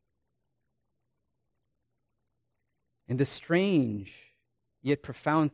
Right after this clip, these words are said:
thing that we're given here is that the Son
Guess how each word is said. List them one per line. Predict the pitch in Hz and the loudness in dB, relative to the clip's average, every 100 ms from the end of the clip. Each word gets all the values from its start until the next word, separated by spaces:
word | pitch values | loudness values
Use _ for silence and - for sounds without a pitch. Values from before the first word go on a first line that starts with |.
| - | -2
thing | 147 131 | -2 0
that | 120 113 | -2 -4
we're | 120 | -6
given | 107 131 123 | 0 0 0
here | 110 107 95 92 _ _ _ _ _ _ _ | -8 -12 -14 -16 _ _ _ _ _ _ _
is | 117 110 | -8 -2
that | 139 143 | 0 0
the | 131 | -4
Son | - - 180 170 127 113 101 104 | -6 -2 4 4 4 0 -6 -10